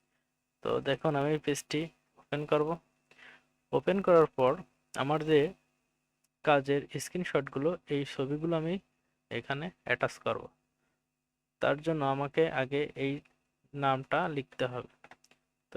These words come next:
এই নামটা আমাকে এখন লিখতে হবে। তো দেখেন, এবং আমার লেখাগুলো যাতে সোজাসুজি হয়, তো আমি এই নামগুলো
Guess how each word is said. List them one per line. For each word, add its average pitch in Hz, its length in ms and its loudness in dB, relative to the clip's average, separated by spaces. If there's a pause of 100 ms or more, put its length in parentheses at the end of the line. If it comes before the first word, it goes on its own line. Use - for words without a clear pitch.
এই 139 140 -2
নামটা 139 360 -6
আমাকে 139 300 -4
এখন 165 180 -8 (120)
লিখতে - 360 -6
হবে। 139 240 -6 (720)
তো - 80 -10 (400)
দেখেন, - 380 -6 (1080)
এবং 139 140 2 (100)
আমার 151 160 4 (240)
লেখাগুলো 156 460 4 (100)
যাতে 135 220 2 (880)
সোজাসুজি 151 640 2
হয়, 156 140 4 (800)
তো - 40 -2 (120)
আমি 139 180 -4 (300)
এই 147 140 -2
নামগুলো 139 360 2